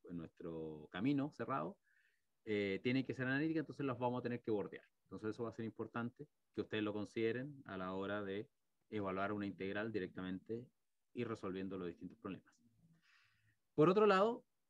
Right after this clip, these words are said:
eh, podríamos intentar, eh, aparte de tener funciones que tienen líneas no analíticas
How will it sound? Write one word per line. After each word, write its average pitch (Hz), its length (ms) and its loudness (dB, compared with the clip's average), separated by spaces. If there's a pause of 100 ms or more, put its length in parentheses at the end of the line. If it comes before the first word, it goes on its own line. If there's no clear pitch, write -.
(360)
eh, 139 360 6
podríamos 160 440 4
intentar, 170 720 2 (460)
eh, 110 540 0 (340)
aparte 135 380 0
de 151 60 2
tener 147 380 2 (240)
funciones 127 500 0
que 104 120 -4
tienen 107 460 -2 (500)
líneas 120 580 2 (600)
no 107 360 0
analíticas 143 600 0